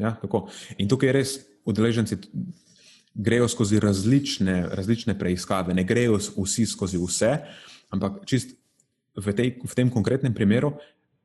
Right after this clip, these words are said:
cela kohorta U K Biobank ima nekje petsto tisoč posameznikov, ki so različnih starostnih skupin, različnih etničnih, eh, skupin, različnih, eh, sp-, spolov oziroma dve-, dvo-, dveh spolov, ne. <laughs>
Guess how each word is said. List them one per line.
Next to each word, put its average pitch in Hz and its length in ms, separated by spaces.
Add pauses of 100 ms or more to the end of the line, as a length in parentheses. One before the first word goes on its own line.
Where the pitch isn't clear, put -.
(180)
cela 143 320
kohorta 147 640
U 113 100
K 110 220
Biobank 120 600
ima 107 240
nekje 104 340 (260)
petsto 110 340
tisoč - 380
posameznikov, 82 720 (720)
ki 101 120
so 101 280 (280)
različnih 107 420
starostnih 98 500
skupin, 92 640
različnih 98 640
etničnih, 98 600
eh, 85 240 (200)
skupin, 98 540
različnih, 98 520
eh, 95 140
sp-, - 200 (160)
spolov 107 520
oziroma 95 240
dve-, 95 240
dvo-, 95 220
dveh 101 260
spolov, 190 400
ne. 202 120 (240)
<laughs> - 120